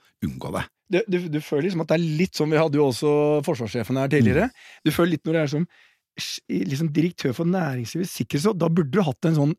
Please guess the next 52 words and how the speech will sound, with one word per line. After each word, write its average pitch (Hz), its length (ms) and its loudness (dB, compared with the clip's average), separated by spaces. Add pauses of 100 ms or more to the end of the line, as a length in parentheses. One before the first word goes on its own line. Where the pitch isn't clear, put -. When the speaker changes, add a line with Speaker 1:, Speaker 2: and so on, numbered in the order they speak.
(120)
Speaker 2:
eh, 156 320 -2
frakk - 320 -6
med 156 220 0
et - 100 -14
par 135 200 2
sånne 139 360 2
generalstjerner. 143 560 2
Speaker 1:
Jeg 120 60 4 (100)
vet 90 140 -2
det. 131 160 0
Jeg 131 140 2
tror 123 200 2
Speaker 2:
Ja. 175 80 4
Speaker 1:
faktisk 107 240 0
han 113 100 4
har 113 80 2
vært 82 240 -6
militær, 98 540 2
Odin. 90 320 2 (540)
Det - 20 0
Speaker 2:
Ja. 190 120 2
Speaker 1:
er 220 40 2
jo 139 60 4 (420)
Speaker 2:
Det 151 180 2
Speaker 1:
litt 135 160 2
militært 113 400 2
navn 87 400 4
nå, 76 160 2
vil - 80 0
jeg 190 80 2
Speaker 2:
det, 247 80 4
Speaker 1:
si. 120 140 4
Speaker 2:
altså, 214 320 2
når, 202 240 4
når 185 80 4
det 196 80 2
kommer 160 140 0
til 240 100 0 (100)
sikkerhetsråd, 208 880 0
Speaker 1:
Ja. - 60 4
Speaker 2:
liksom, 233 280 2 (220)
da 151 340 0
skjønner 151 220 2
du 160 60 2
det 175 80 4
alvor. 135 320 2
Speaker 1:
Ja. 104 100 2 (200)
Jeg 131 100 2
tenker 131 240 2
hvis 131 100 2
du - 140 2
Speaker 2:
Telenor, 254 400 4